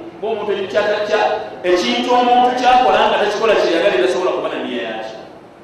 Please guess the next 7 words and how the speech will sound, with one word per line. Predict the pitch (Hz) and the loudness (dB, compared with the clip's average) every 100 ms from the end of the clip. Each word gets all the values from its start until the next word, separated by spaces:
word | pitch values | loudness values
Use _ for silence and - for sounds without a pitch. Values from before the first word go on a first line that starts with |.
| - - - - - - - - - - | -20 -20 -20 -20 -20 -20 -20 -20 -20 -6
Wabula | 151 - 277 277 | 0 4 4 4
ekintu | 262 240 247 254 | 4 0 0 2
omuntu | 247 247 254 254 | 2 2 0 2
kyakola | 247 247 202 214 226 | 4 4 4 2 2
nga | - - | 2 0
akikola | 196 208 208 | 0 0 0
kyeyagalire, | 208 208 214 185 - | 2 2 4 2 0